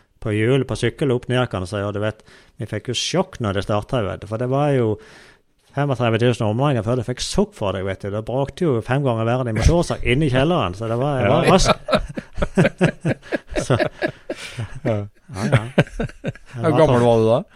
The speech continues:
Speaker 1: Jeg tror jeg var tolv år, kan du si. Jeg var på biblioteket og fant bøker om oppskrift, hvordan du skulle blande drivstoff, nafta og... Og, og olje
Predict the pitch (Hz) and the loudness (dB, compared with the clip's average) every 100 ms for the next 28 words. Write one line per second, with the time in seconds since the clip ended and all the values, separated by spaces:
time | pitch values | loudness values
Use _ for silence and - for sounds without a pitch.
0 | - - - 139 151 185 170 165 160 165 | -20 -20 -10 -4 2 4 4 4 4 4
1 | 123 147 147 107 98 104 104 101 107 135 | 6 4 2 -2 0 0 2 0 0 -2
2 | 143 127 120 123 117 135 143 127 120 123 | -2 -2 -2 -2 0 0 0 -4 0 -2
3 | 117 117 139 123 104 113 127 - 143 - | 0 2 2 2 0 0 -2 -2 -4 -2
4 | 104 - 113 123 113 113 120 117 123 - | -4 -4 -8 -4 -2 -2 0 0 0 -2
5 | 95 - 101 110 120 - 135 123 110 104 | -6 -4 -4 -2 -4 -4 0 2 2 2
6 | 104 - - - _ _ 107 104 104 101 | 0 -2 -12 -20 _ _ -8 -6 -6 -4
7 | 104 98 101 110 120 123 120 | -4 -4 -2 0 2 2 4